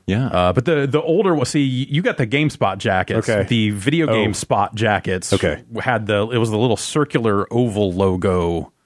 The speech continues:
Speaker 2: with that little arrow on it or
Speaker 1: And,
Speaker 2: something.
Speaker 1: and videogames dot com, 'cause
Speaker 2: Yeah.
Speaker 1: we were like, "Let's change it willy-nilly back and
Speaker 2: Right.
Speaker 1: forth." Yeah.
Speaker 2: Well, that was, so I, I'm trying to think, like, so GameSpot was started as an independent company.
Speaker 1: Yep.
Speaker 2: Vince and, and John and Pete started all that thing up.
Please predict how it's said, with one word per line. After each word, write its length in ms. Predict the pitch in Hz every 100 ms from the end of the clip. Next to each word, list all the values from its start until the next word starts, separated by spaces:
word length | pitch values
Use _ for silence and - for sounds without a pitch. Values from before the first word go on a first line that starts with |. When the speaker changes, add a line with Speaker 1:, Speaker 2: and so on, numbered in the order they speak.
| - 143 127
Speaker 2:
with 80 | -
that 80 | 113
little 180 | 110 -
arrow 380 | 98 98 90 85
on 180 | 82 82
it 80 |
or 80 | 82
Speaker 1:
And, 100 | 117
Speaker 2:
something. 220 | 120 107 113
Speaker 1:
and 140 | 82
videogames 500 | 101 113 101 101 87
dot 220 | 95 87
com, 300 | - 95 85
'cause 60 | 78
Speaker 2:
Yeah. 260 | 104 95 101
Speaker 1:
we 140 | 95
were 180 | 85 85
like, 260 | 82 82 - -
"Let's 200 | 92 -
change 280 | - 92 90
it 100 | 85 _ - _ _ _ -
willy-nilly 600 | 95 98 90 90 85 80
back 160 | 87 85
and 100 | 117
Speaker 2:
Right. 180 | 104 87
Speaker 1:
forth." 80 | 78
Yeah. 260 | 107 92 82 - -
Speaker 2:
Well, 80 | 123
that 120 | 202
was, 240 | 214 156 139 -
so 180 | 185 143
I, 60 | 131 120
I'm 120 | 107
trying 200 | 104 190
to 60 | 139
think, 260 | - 131 -
like, 140 | 101
so 460 | - 135 127 123 107 - _ _ _ _ -
GameSpot 320 | 135 - 170
was 100 | 170
started 260 | 147 127
as 100 | 123
an 80 | 113
independent 380 | 107 104 110 110
company. 420 | 104 85 82 87 -
Speaker 1:
Yep. 160 | 90 82 -
Speaker 2:
Vince 420 | 87 90 92 -
and, 180 | 95 90
and 280 | 87 87 80
John 340 | 85 82 85
and 160 | 85 87
Pete 360 | 87 85 -
started 340 | - 80 90 87
all 140 | 87
that 140 | 90
thing 160 | - 85
up. 200 | 78 -